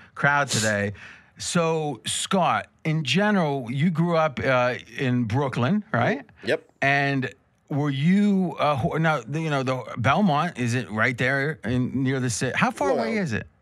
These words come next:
Speaker 2: Uh,
Speaker 1: Okay.
Speaker 2: from, depends on where you are in Brooklyn, about an hour and a half, depending on traffic, too. It could
Speaker 1: But
Speaker 2: take
Speaker 1: there was
Speaker 2: three
Speaker 1: O T B,
Speaker 2: hours. <laughs>
Speaker 1: right? Off-track
Speaker 2: Yeah, there's
Speaker 1: betting
Speaker 2: always
Speaker 1: was
Speaker 2: O-,
Speaker 1: big?
Speaker 2: yeah. But
Speaker 1: Which
Speaker 2: the
Speaker 1: was
Speaker 2: Belmont's a big thing. Belmont is a big thing for New Yorkers.
Speaker 1: Yeah. You mean that,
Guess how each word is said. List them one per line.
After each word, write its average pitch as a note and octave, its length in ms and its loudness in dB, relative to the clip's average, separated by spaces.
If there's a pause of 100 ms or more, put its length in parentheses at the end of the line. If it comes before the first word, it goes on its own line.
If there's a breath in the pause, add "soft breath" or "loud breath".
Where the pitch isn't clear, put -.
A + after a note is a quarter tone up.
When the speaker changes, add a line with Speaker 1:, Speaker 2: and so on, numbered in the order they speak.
(220)
Speaker 2:
Uh, C3 280 0
Speaker 1:
Okay. C3 100 0
Speaker 2:
from, B2+ 580 -6 (640 loud breath)
depends C3+ 260 0
on A2 120 0
where B2 120 2
you A#2 120 -2
are G#2 100 -2
in F#2 80 -8
Brooklyn, A2+ 300 -4
about D#3 160 -2
an G2+ 80 -4
hour G2 180 0
and F#2 100 -4
a - 40 -8
half, G#2 340 -2
depending G2+ 260 -4
on F2 120 -4
traffic, G#2 420 -4
too. A2 160 -2
It G#2 80 -4
could F2+ 80 -14
Speaker 1:
But D3+ 80 0
Speaker 2:
take C#3+ 60 0
Speaker 1:
there E3+ 80 2
was D#3+ 120 -2
Speaker 2:
three D#3+ 140 2
Speaker 1:
O - 40 0 (200)
T D3 200 0
B, E3+ 40 0
Speaker 2:
hours. F3 80 0
<laughs> - 0 -
Speaker 1:
right? E3 300 2
Off-track D3 480 2
Speaker 2:
Yeah, D3 60 4
there's C#3 180 4
Speaker 1:
betting D#3+ 60 0
Speaker 2:
always E3+ 180 -2
Speaker 1:
was - 20 -6
Speaker 2:
O-, C#3+ 40 -6
Speaker 1:
big? D#3 240 -2
Speaker 2:
yeah. F2+ 160 -4 (160)
But C#3 100 0
Speaker 1:
Which D3 100 2
Speaker 2:
the D#3 60 4
Speaker 1:
was G3 100 4
Speaker 2:
Belmont's G3+ 220 0
a G#2 40 -12
big G#2 220 -6
thing. A2+ 320 -4
Belmont C#3 320 0
is A2+ 80 -4
a G2+ 60 -14
big A2 140 -6
thing G#2 120 -6
for - 80 -12
New E2 80 -12
Yorkers. - 400 -10
Speaker 1:
Yeah. D3+ 420 0
You D3 160 2
mean E3+ 180 2
that, B2+ 280 -2